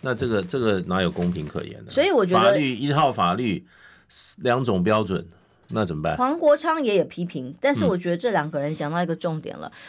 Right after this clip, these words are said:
Speaker 2: 对于厂商来讲，对三立来讲，最大的损伤会是什么？
Speaker 1: 嗯。
Speaker 2: 现在没有违法钱嘛，哈。
Speaker 1: 嗯。
Speaker 2: 他们两位委员点名移平案，你从八十七平
Speaker 1: 嗯。
Speaker 2: 移到四十八台，
Speaker 1: 嗯。
Speaker 2: 哦，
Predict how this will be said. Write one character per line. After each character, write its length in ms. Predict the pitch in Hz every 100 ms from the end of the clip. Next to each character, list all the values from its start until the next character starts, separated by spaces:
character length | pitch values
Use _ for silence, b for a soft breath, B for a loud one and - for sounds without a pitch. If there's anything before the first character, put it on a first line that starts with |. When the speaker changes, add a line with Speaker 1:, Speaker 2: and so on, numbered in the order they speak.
| B
Speaker 2:
对 180 | 294 240
于 60 | 220
厂 240 | 185 143
商 180 | 151 170
来 80 | 156
讲， 180 | 135
对 200 | 135 185 180 -
三 260 | - 170
立 100 | 180
来 180 | 175 131
讲， 200 | 135 123 -
最 180 | - 208
大 220 | 180 170
的 120 | 135
损 300 | 143 - 127
伤 360 | 143 151 170 170
会 100 | 185
是 120 | 175 156
什 120 | -
么？ 100 | - B B
Speaker 1:
嗯。 160 | 190 175 -
Speaker 2:
现 120 | 262
在 40 |
没 100 | 233
有 80 | 196
违 60 | 170
法 140 | 165
钱 160 | 147 135
嘛， 140 | 113
哈。 220 | 135 95 -
Speaker 1:
嗯。 200 | 104 90 -
Speaker 2:
他 100 | 226
们 100 | 226
两 120 | 170
位 80 | 220
委 140 | 180
员 140 | 147 160
点 220 | 160 143
名 300 | 139 151 175 _
移 160 | - 196
平 280 | 185 175 175
案， 220 | 180 180 - b b
你 80 | 180
从 240 | 190 226 _
八 220 | 285 233
十 140 | 226 175
七 200 | - 202
平 300 | 180 117 151 b
Speaker 1:
嗯。 180 | - 92
Speaker 2:
移 100 | 190
到 260 | 233 208 180
四 280 | - 311 269
十 160 | -
八 220 | 175 180
台， 360 | 196 151 80 175
Speaker 1:
嗯。 100 | - 185
Speaker 2:
哦， 140 | 123